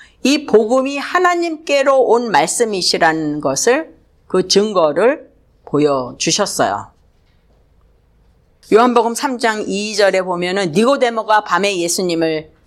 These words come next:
찾아와서 "하나님이 함께 하시지 아니하시면 당신의 행하는 이 표적을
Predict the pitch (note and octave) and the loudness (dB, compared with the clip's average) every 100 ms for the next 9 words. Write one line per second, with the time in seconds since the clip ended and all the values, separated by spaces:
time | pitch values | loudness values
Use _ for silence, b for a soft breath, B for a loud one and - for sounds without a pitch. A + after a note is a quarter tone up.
0 | _ _ _ _ _ - C4+ A#3 D3+ - | _ _ _ _ _ -4 2 4 4 2
1 | G3 - - _ _ _ _ _ _ _ | 0 0 -6 _ _ _ _ _ _ _
2 | _ _ _ _ - - E4 E4 D#4+ D#4 | _ _ _ _ -4 0 2 0 -2 -6
3 | D#4+ D#4 D#4+ - F4+ F4 F4+ F4 E4 D#4 | -6 -6 -6 -4 -4 -4 -4 0 2 2
4 | E4 D4+ D4+ C4+ D4+ D4+ C#4+ - F#3+ A3 | 0 0 -2 -4 -6 -4 -4 0 2 2
5 | B3+ B3 F#3+ - G3 F3 F#3 B3+ E3 B2 | -4 -4 -2 -2 -2 -2 0 0 -2 -6
6 | B2 _ _ _ _ _ _ - G3 A#3 | -10 _ _ _ _ _ _ -2 0 0
7 | A3 A3+ G#3 G#3+ - C#4 A3 F#3+ G3+ G3+ | -2 -2 -2 -4 -4 -2 -2 -2 -4 -4
8 | - F#3 F#3+ - A#3 F#3 D3+ F#3 A#3 | -2 -4 -6 -6 0 0 2 0 -2